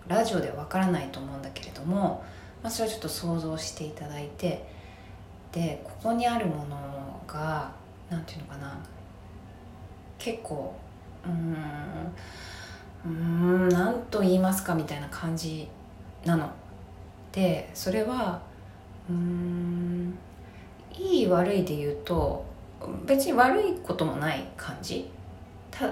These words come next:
ただ、あの、この、なんていうのか、言葉にするのが難しい。うん。まあ、そもそも、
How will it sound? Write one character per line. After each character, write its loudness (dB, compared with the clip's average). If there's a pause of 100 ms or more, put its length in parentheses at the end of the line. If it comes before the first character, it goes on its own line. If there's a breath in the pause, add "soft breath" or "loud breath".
た 2
だ、 4 (920 loud breath)
あ -4
の、 -4 (1300)
こ -8
の、 -2 (1080)
な -4
ん -8
て -12
い -14
う -12
の -12
か、 -14
言 -2
葉 6
に 6
す 2
る 4
の -2
が -
難 -6
し -4
い。 -10 (840)
う -4
ん。 -6 (120)
ま 2
あ、 2
そ 4
も 10
そ 6
も、 6